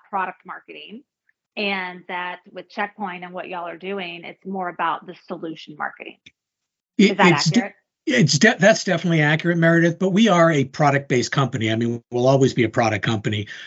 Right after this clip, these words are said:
Speaker 2: but we're,
Speaker 1: Mm-hmm.
Speaker 2: we're trying to move that needle to really solutions and making sure that our customers and our prospects and our partners know that we have a lot of solutions, not just products.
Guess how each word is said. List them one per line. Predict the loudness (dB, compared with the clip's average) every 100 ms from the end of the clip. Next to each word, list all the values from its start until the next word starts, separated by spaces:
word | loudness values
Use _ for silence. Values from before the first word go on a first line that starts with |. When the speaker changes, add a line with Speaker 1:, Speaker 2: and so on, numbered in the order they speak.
| -6 2
Speaker 2:
but | 4
we're, | 6 6 4
Speaker 1:
Mm-hmm. | 2
Speaker 2:
we're | 2 2
trying | 0 0 4 6 6 4
to | 2 4 4
move | 4 4 6 6 4
that | 2 2
needle | 2 4 2
to | 0 -4
really | 0 4 6 6
solutions | 4 2 2 2 2 0 -4 -4
and | -2 2
making | 2 2 2
sure | 4 4 4
that | 2 2 -2 -16 -20 0
our | 4 4
customers | 4 2 2 0 0 0
and | 0
our | 2 2
prospects | 2 2 2 -2 0
and | 0
our | -2
partners | -4 0 2 2 2 2 2
know | 2 0 -2 -6 -14 -2
that | 2 6
we | 6
have | 6 4
a | 2
lot | 0 0 0 0
of |
solutions, | 0 0 0 0 2 0 -2 0
not | 2 2 0
just | -2 -4 -8
products. | -8 -8 -8 -12 -12 -12